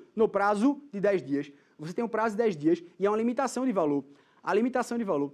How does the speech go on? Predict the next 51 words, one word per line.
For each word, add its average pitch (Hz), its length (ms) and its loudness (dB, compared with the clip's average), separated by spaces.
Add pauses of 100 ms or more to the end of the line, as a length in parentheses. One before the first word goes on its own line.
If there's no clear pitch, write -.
só - 180 -4
pode 233 200 0
ser 233 80 0
proposta 160 500 -2
quando 180 420 -2
essas 175 280 -8
ações 156 380 -8
tenham 170 200 -6
até 151 240 -6
o 151 60 -2
valor 147 260 -4
de 143 80 -14
cinquenta 196 640 -4
O 175 120 0
R 175 160 -4
T 175 100 -6
N. 127 300 -6 (180)
Isso 233 160 -4
mesmo, 151 320 0 (280)
cinquenta 214 600 -2
O 202 40 0
R 208 120 -2
T 202 120 -6
N, 151 160 -6
é - 20 -8
cerca 254 220 -8
de 277 60 -6
quatrocentos 240 460 -6
a 202 60 -2
quinhentos 190 260 -4
reais. 151 320 -4 (240)
E 196 60 -2
nesse 233 240 2
caso, 180 400 0 (160)
é 180 80 2
importante 208 280 -2
que - 40 -14
você 226 80 -4
perceba, 160 500 0 (200)
nesses 190 200 -2
valores 233 300 2
de 247 60 2
até 226 180 -4
cinquenta 240 580 -2
O 240 40 4
R 214 180 0
T 214 100 -4
N 156 240 -2
não 190 220 0
cabe 160 420 -6
apelação, 156 600 -6